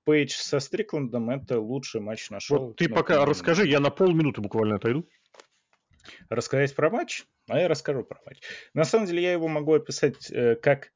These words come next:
Speaker 1: великолепный, изумительный <laughs> и потрясающий. У многих была претензия к тому, что, э, фьюд был недостаточно прописан,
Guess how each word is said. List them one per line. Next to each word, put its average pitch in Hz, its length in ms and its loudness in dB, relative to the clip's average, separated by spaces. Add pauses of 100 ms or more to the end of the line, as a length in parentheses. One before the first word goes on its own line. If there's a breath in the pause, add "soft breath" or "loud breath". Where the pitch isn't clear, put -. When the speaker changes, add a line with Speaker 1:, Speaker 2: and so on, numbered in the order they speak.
Speaker 1:
великолепный, 143 1040 0
изумительный 117 800 -4
<laughs> 117 220 -8
и 170 40 4
потрясающий. 131 960 -6 (320 loud breath)
У 131 80 -2
многих 160 480 0
была 127 260 0
претензия 123 600 -4
к - 100 -18
тому, 127 300 -2
что, 101 840 -4
э, - 60 -14
фьюд 240 480 -8 (180)
был 156 420 -4
недостаточно 135 1000 -4
прописан, 98 800 -10